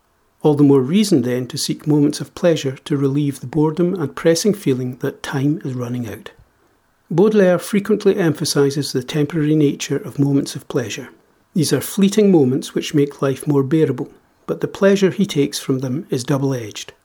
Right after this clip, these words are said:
He is left with the feeling that physical experience is lacking in some way. He is happy to indulge in his freedom,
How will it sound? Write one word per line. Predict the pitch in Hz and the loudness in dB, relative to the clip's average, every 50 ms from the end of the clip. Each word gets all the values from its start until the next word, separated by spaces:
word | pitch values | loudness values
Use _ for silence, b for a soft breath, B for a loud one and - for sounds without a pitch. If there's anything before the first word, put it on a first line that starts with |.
| _ _ _ _ _ _ _ | _ _ _ _ _ _ _
He | _ 202 | _ 2
is | 190 175 - | 2 2 2
left | 202 208 226 214 220 | 2 2 0 2 2
with | - 220 - | 0 2 2
the | 220 | 0
feeling | - - 156 131 131 131 135 | 2 2 4 4 4 2 2
that | 131 147 - | 0 -2 -4
physical | - - - 165 151 185 190 - 196 190 | -4 0 0 2 2 2 2 2 2 2
experience | 190 190 - - - - 147 135 139 139 131 - | 2 -2 -4 -8 0 0 0 2 2 0 0 -2
is | 156 135 - | -4 0 2
lacking | 156 165 170 156 - - 135 123 | 2 2 2 2 0 -2 -4 -4
in | 113 110 | -4 -6
some | - - 135 120 | -8 -8 -8 -8
way. | 113 107 98 95 87 - _ _ _ _ _ _ _ _ _ _ | -8 -10 -12 -14 -18 -20 _ _ _ _ _ _ _ _ _ _
He | _ - 151 | _ 2 2
is | 135 - - | 2 2 0
happy | - 180 175 - 196 190 | 0 0 2 0 -2 2
to | - 190 | 4 4
indulge | 170 160 139 156 151 175 185 - | 4 4 4 4 2 2 2 2
in | - 147 | 0 2
his | 123 131 127 - | 2 2 0 -2
freedom, | - - 139 131 131 147 151 151 | -4 -4 -4 -2 0 -2 -4 -4